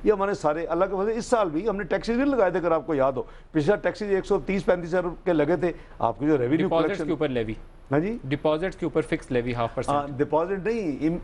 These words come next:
Speaker 1: movable assets के ऊपर levy,
Speaker 2: हाँ।
Speaker 1: income support levy।
Speaker 2: हाँ।
Speaker 1: देखिए, आपको एक इख्तिलाफ था और, अ, मैं आज भी समझता हूँ कि बहुत अच्छा कदम था।
Speaker 2: अभी भी लगी
Speaker 1: नहीं,
Speaker 2: हुई है।
Speaker 1: मेरी बात तो सुन लेना जी,
Speaker 2: हाँ।
Speaker 1: मैं, हम, हम आपकी बातों का एहतराम करते हैं,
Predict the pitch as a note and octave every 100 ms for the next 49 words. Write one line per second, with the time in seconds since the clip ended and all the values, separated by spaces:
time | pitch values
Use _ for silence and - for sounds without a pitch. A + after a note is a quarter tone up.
0 | C#3+ D3 G3 G#3 F#3+ F3+ F3 G#3+ E3 D3+
1 | C3+ C3 A#2 B2 E3+ E3+ F3 C#3 D3+ D#3
2 | B2+ G#2 A2 B2 - - C#3+ C#3+ E3+ C#3
3 | C#3 D#3 D#3 - C#3+ - C3 C3 - A#2
4 | - - - - - C#3+ D3+ D3+ D3 D3
5 | D3 C3 C3 E3+ F3+ D3 D3 E3 F3 D3+
6 | D#3 D3+ D3+ D3 C#3 C3 A#2 A2+ A#2+ A#2+
7 | A#2+ B2 C3+ - C#3+ E3 F#3 G3 F3 F#3+
8 | G#3 A3 E3+ F3 F#3 G#3+ C#3+ C3+ C3 C3
9 | D#3+ E3+ D#3 D3+ C#3 C#3+ D#3 E3 E3+ C3+
10 | C#3 D#3 D3+ B2 C#3+ D3+ C3 D#3+ D3